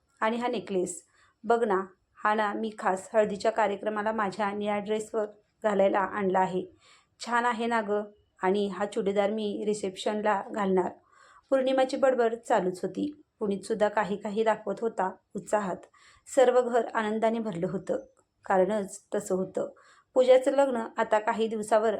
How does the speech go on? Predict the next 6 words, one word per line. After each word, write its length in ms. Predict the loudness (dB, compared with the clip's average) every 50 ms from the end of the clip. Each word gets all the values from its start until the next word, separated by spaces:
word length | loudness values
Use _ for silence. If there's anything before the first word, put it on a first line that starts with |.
| -2 -2
आलं 180 | 0 2 2
होतं. 380 | 0 0 -2 -2 0 0 0 0 -2 -10 _ _ _ -20 _ _ _
आठ 180 | 0 0 0 0
महिन्यापूर्वी 640 | -2 -2 0 0 0 4 4 2 2 2 -2 -6 -8 -10 -14 _ _ -4
मीना 260 | -2 -2 0 0 0
आत्याने 480 | 0 0 2 2 2 2 2 -2 -4